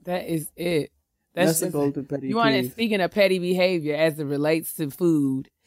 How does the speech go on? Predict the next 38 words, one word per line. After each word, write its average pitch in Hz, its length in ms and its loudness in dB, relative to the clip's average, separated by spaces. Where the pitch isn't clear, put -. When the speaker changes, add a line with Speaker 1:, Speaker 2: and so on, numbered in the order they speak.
Speaker 1:
I 175 140 0
had 180 180 4
an 151 120 -2
aunt. 156 440 -2
Now, 156 100 -6
this 190 160 -6
is 147 160 -8
so 165 200 0
incredibly 143 680 -4
petty. 139 480 -6
And 147 220 -8
if 170 160 -8
I 170 140 2
worked 185 200 0
at 160 80 -4
McDonald's, 147 560 -6
I 143 140 2
would 147 260 -2
for 147 240 -10
her. - 300 -16
We 185 140 2
go 185 180 6
to 202 60 2
McDonald's, 165 560 -4
right? 147 320 -16
And 147 100 -16
she 190 200 -8
would 165 80 -2
order 165 360 0
the 147 120 -6
fries 143 580 -2
with 143 240 -8
no 143 220 -8
salt. 156 420 -6
So 160 180 -8
they 147 140 -4
be 147 160 -8
hot. 170 340 -2